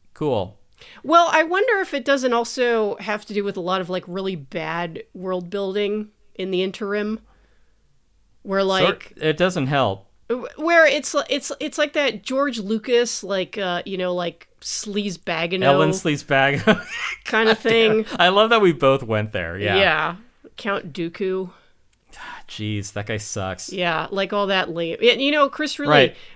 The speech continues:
Speaker 2: maintained his dignity playing a character named Count Dooku.
Speaker 1: God damn it. Uh, yeah. So it's, yeah, just embarrassing for all parties involved. Um, but yeah, when the, um, uh, when the,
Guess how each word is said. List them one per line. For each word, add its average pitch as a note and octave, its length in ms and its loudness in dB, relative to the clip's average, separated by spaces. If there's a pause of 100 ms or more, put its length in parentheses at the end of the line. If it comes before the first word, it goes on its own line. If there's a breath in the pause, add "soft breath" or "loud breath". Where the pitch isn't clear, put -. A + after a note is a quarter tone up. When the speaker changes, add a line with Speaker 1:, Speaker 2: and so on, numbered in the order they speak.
Speaker 2:
maintained G3+ 520 -2
his F3+ 140 -6
dignity F3 480 -4
playing E3+ 360 -6
a E3 60 -8
character F3+ 400 -8
named E3 240 -8
Count - 600 -12
Dooku. D#3 540 -12 (840)
Speaker 1:
God D#3+ 420 -4 (200)
damn C3 320 2
it. F2+ 200 -6 (220)
Uh, C3 540 4
yeah. A#2 400 4
So E3+ 500 4
it's, - 300 -8
yeah, F#3 160 0
just C4+ 220 -8
embarrassing D3+ 580 2
for C3 160 -2
all C3 100 2
parties B2 360 -2
involved. A2 540 -2 (120)
Um, A#2+ 420 2 (400 soft breath)
but G#3 120 -2
yeah, B3+ 180 4
when G3+ 280 2
the, G3 220 -2
um, D#3+ 480 2 (360)
uh, D3+ 500 4
when F3 300 0
the, F3 160 0